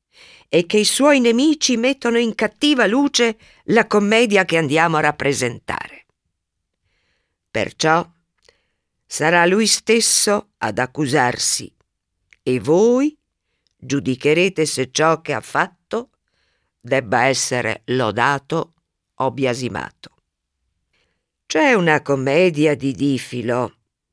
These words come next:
I sina pot nescontes. Bene,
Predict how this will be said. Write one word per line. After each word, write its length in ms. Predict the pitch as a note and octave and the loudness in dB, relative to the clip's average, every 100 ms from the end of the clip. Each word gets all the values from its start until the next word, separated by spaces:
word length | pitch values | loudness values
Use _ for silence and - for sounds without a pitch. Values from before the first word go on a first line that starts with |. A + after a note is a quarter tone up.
| _ _ _ _ _ _ _ _ _ _ _ _ _ _ | _ _ _ _ _ _ _ _ _ _ _ _ _ _
I 200 | A#3 A3+ | -2 0
sina 600 | - - C#4 B3+ G#3 F#3+ | 2 2 4 4 2 0
pot 500 | - F3+ E3 E3 E3 | 0 0 2 2 -2
nescontes. 1400 | F#3 F3 D#3 C#3+ - B2 G2 - G2+ - - - - - _ _ _ _ _ _ | 0 2 2 0 -4 -6 -8 -10 -12 -10 -12 -10 -12 -18 _ _ _ _ _ _
Bene, 540 | D#3 C#3 G#2 - - | -4 -4 -4 -10 -20